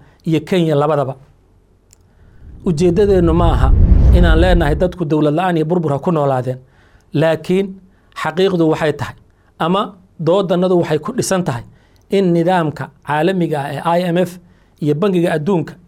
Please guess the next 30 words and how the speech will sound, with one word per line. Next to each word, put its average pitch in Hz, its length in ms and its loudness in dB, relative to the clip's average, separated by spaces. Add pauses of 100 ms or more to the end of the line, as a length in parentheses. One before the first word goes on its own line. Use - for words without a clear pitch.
iyo 151 160 -2
madaxda 165 360 -2
riddadu 165 320 0 (320)
ay 151 140 -2
qayb 180 300 0
ka 190 100 -2
yihiin 175 360 0 (320)
dib 151 160 -6
u 196 80 -10
dhaca 180 220 -2
iyo 165 100 0
saboolnimada 147 480 0
dalka 143 220 -4
ku 202 100 -12
dhacday. 120 280 -10 (1300)
Waxaan 196 320 -2
rabnaa 175 240 -2
dadkeenna 180 420 -2
inaan 170 200 -4
u 175 40 -4
caddayno 143 420 -2 (340)
inay 185 220 0
suuragal 156 440 -2
tahay 131 220 -4 (460)
in 180 180 0
la 165 80 0
helo 147 280 0 (440)
dhaqaale, 147 480 0 (420)
ganacsi, 160 520 -4 (420)
horumar 151 340 0